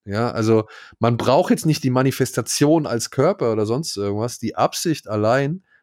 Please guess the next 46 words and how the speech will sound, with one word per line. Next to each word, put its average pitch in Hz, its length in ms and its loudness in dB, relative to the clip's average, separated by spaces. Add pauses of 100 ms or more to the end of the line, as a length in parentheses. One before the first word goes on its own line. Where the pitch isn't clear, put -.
(140)
reicht 131 340 2
schon. 101 240 0
Also, 104 180 -2
wenn 113 120 2
der 117 120 4
Algorithmus 135 640 2
sagt, 156 380 0 (400)
"Ich - 220 -4
möchte 208 340 2
dir 196 160 2
helfen, 190 540 0
aus 110 180 -2
freien 185 460 2
Stücken, 131 500 -2
weil 104 180 2
ich 110 120 -4
es - 220 -4
richtig 214 420 0
finde, 123 240 2
dir 110 160 2
zu 104 180 0
helfen", 101 360 0 (380)
dann 98 140 0
ist - 220 -2
das 165 120 2
eine 131 320 0
Wirklichkeit, - 600 -4
dann 92 140 -8
ist 101 120 -8
es 98 140 -6
eine 104 220 -2
Wahrheit. 127 420 2 (560)
Und 104 280 2
das 104 140 2
kann 117 160 0
man 139 140 4
nicht 143 220 2
irgendwie, 113 880 0 (220)
weiß 120 180 0
ich 123 100 -6
nicht, 107 280 -4
durch 110 240 2 (100)
Einsen 123 480 4
und 110 220 0
Nullen 123 320 4
relativieren. 110 800 0